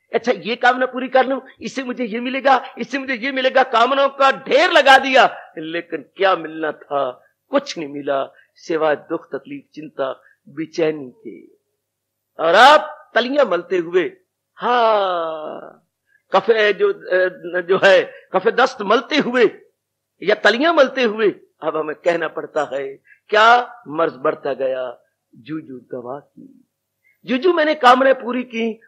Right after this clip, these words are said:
उल्टा मेरा दुख मेरा क्लेश बढ़ता चला गया। भगवान जी की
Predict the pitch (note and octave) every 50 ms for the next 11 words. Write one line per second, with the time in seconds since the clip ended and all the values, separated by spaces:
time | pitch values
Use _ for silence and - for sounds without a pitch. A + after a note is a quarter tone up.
0 | _ - A3+ A#3+ A#3 - A3+ G#3 F#3+ F#3 F3+ E3 - - G#3+ C4 B3+ - - -
1 | - _ _ _ - D#3 E3+ F3+ F3 - - E3 E3+ F3+ F#3 - - _ _ _
2 | _ _ D#3 G3 A3 G#3 - E3+ C#3+ - - A2 G#2 G2+ - - - - - -
3 | _ _ _ _ _ _ _ _ C#3+ E3 D#3 E3 G3 G#3 G#3+ G3+ D#3+ F#3+ G#3 -
4 | - G#3 G3 F3+ C3+ - _